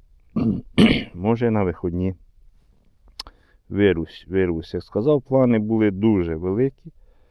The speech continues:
Та вони і є. Вам все покажу. Хочу половити, є і балансіри, і віби, судачка пошукати.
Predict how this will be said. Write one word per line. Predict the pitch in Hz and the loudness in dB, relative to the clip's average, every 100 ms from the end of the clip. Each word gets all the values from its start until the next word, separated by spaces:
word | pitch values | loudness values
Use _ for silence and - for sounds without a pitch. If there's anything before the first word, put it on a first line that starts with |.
| _ _ _ _ - | _ _ _ _ 0
Та | 208 | 2
вони | 170 147 127 | 4 4 6
і | 120 | 6
є. | 135 160 165 156 - - - _ - - _ _ - _ _ _ _ - - _ _ _ - - - - - - 123 | 6 6 4 0 -16 -20 -20 _ -20 -20 _ _ -20 _ _ _ _ -20 -20 _ _ _ -20 -20 -20 -20 -20 -20 -8
Вам | 123 117 | -2 -2
все | 104 - | 0 0
покажу. | 104 - 98 143 160 156 147 156 135 - _ - _ - - - - _ _ _ _ _ - _ - | 0 -2 -4 2 4 4 4 0 -2 -10 _ -20 _ -18 -18 -20 -20 _ _ _ _ _ -20 _ -20
Хочу | - - 120 - | -8 -2 -2 -2
половити, | 107 117 110 113 113 104 - 101 101 - - | -2 0 2 4 4 2 -2 -6 -8 -20 -18
є | 117 117 104 | -6 -4 -2
і | |
балансіри, | 92 104 113 113 - 147 147 135 | 0 2 2 0 -2 0 2 2
і | 104 113 | 2 2
віби, | 135 127 127 123 | 0 2 0 0
судачка | - 107 101 - - 139 | -6 -6 -6 -6 -4 -4
пошукати. | - 123 139 - 143 139 - 131 | -4 -10 -12 -2 0 0 -2 -6